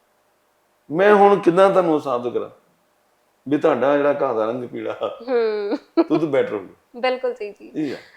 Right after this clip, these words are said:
Speaker 2: ਸੋ ਬਹੁਤ ਵਧੀਆ ਗੱਲ ਦੱਸੀ ਹੈ ਤੁਸੀਂ ਖੇੜਾ ਸਾਹਿਬ। "ਮੂਰਖ ਸੇ ਨਾ ਲੂਝੀਏ" ਮੁਹਾਵਰਾ ਸਾਨੂੰ ਇਹੀ ਸਿਖਾਉਂਦਾ ਵੀ ਹਰ ਜਗ੍ਹਾ ਬੋਲਣਾ ਜ਼ਰੂਰੀ ਨਹੀਂ ਹੁੰਦਾ,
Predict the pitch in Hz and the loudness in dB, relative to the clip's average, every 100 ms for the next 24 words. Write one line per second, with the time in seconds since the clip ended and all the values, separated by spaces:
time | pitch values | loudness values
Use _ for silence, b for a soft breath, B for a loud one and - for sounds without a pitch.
0 | B - 262 226 254 311 330 320 254 240 | B 0 2 4 4 6 4 2 -2 -6
1 | 262 294 269 254 233 247 254 226 226 240 | -2 -2 -2 -2 0 -4 -4 -4 -2 -4
2 | 247 254 240 240 262 294 - 247 262 302 | -6 -2 -2 -2 -2 -4 -2 0 4 2
3 | 311 311 294 285 269 262 277 269 294 285 | 2 0 0 -2 -4 -6 -4 -4 -2 2
4 | 269 247 247 285 339 311 311 330 302 320 | 4 6 4 2 0 -2 0 0 -2 -2
5 | 294 233 233 277 302 359 233 285 330 311 | -2 -2 0 -2 -2 -2 0 0 0 -2
6 | 302 240 240 254 311 247 226 226 285 311 | -2 0 0 0 -2 -4 -4 -4 -6 -6
7 | 247 | -4